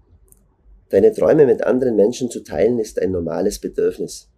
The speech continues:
Gleichzeitig schafft es dir aber auch einen Unsicherheitsfaktor. So individuell wie die Menschen sind, auch ihre Träume.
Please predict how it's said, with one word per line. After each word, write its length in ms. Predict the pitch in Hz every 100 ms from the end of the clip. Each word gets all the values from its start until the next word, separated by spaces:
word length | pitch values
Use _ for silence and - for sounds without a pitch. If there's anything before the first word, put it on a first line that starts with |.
| _ - - - - _ _
Gleichzeitig 800 | - 101 95 - - 101 101 135
schafft 640 | - - - - 82 92 -
es 140 | -
dir 240 | 120 90 87
aber 200 | - 101
auch 60 |
einen 220 | 95 123
Unsicherheitsfaktor. 1120 | - 156 139 117 104 87 - - - - - - - _ _ _ _ _ _ _ _ _ _ _ _ -
So 160 | -
individuell 920 | - 156 156 123 104 98 98 101 101
wie 80 | 95
die 140 | 95 90
Menschen 440 | 92 110 117 104
sind, 460 | - 98 127 - 113
auch 120 | -
ihre 220 | 123 139
Träume. 440 | 147 139 95 -